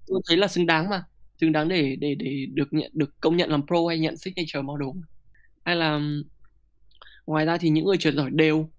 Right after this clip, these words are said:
thì tôi nghĩ là quá là hợp lý để tôn vinh họ. Kiểu họ trượt tốt nhá, thì cái việc mà họ trượt tốt có thể là, là tạo,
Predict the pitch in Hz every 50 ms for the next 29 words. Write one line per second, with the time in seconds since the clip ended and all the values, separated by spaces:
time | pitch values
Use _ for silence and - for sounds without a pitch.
0 | - - - - - - - - - - - 175 165 170 175 165 170 165 - -
1 | - 196 214 220 214 220 226 254 262 247 214 185 - - - _ - - - -
2 | - 160 156 170 202 208 180 165 160 151 151 151 156 156 139 151 151 143 160 190
3 | 170 139 135 - - 160 170 160 165 156 156 156 160 - - - - - - -
4 | _ - - _ - - _ _ - 247 - - - - - - - - - -
5 | - - - - _ - - 156 - - - - - - 151 147 143 - 175 190
6 | 196 196 196 190 190 190 - 156 151 143 143 - - 143 165 175 170 - 147 139
7 | - - 156 143 - 185 190 - - 160 165 175 147 135 131 131 - - - -
8 | - _ _ - - - 139 135 139 - - 147 - - -